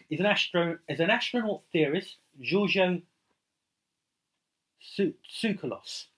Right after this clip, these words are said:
He does the Ancient Aliens program o-, on the History Channel. I like him. I think some of his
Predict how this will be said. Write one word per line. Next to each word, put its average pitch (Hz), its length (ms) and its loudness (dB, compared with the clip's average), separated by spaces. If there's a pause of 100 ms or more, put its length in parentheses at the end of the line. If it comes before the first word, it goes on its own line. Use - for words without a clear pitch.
(280)
He 202 100 -6
does 247 160 4
the 196 120 6
Ancient 160 360 4
Aliens 127 380 0
program 110 480 -4 (320)
o-, 127 180 -6
on 131 120 -6
the 127 80 -10
History 110 300 -12
Channel. 101 280 -14 (540)
I 196 60 6
like 180 260 4
him. 165 180 0
I 160 80 0
think 160 320 -6
some 190 160 0
of 196 80 0
his 175 380 -2